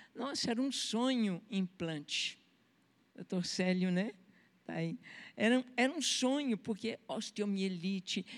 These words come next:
e era placa e tal, tal. Hoje é uma realidade ciência. A, a gente vai aprendendo, vai correndo atrás, não é verdade?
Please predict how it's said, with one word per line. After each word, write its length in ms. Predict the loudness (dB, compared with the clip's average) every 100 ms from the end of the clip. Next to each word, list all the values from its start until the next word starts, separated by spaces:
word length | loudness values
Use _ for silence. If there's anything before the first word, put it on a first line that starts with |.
| -8
e 140 | -2 0
era 300 | 0 0 -2
placa 680 | -6 -6 -2 -2 -2 -2 -2
e 100 | -2
tal, 300 | -4 -4 -4
tal. 220 | -8 -10 -8
Hoje 640 | -4 -4 -2 -2 -2 -4 -8 -20 -20 -8
é 80 | 0
uma 120 | 2
realidade 1120 | 2 2 2 0 -4 -4 -2 -2 -2 0 -2 -4 -12 -20 _
ciência. 880 | -12 -8 -6 -6 -6 -6 -6 -8 -12 _ -20 -20 -10
A, 300 | -8 -2 0
a 20 |
gente 340 | 4 2 2
vai 360 | 0 0 -2 -4 -6
aprendendo, 840 | -4 -4 0 2 2 2 2 0 0
vai 160 | -2
correndo 580 | -2 -2 0 0 0 0
atrás, 800 | -2 -2 0 2 2 -2 -6 -10 -16 -2
não 100 | 0
é 60 |
verdade? 680 | 2 0 0 0 -2 -8 -12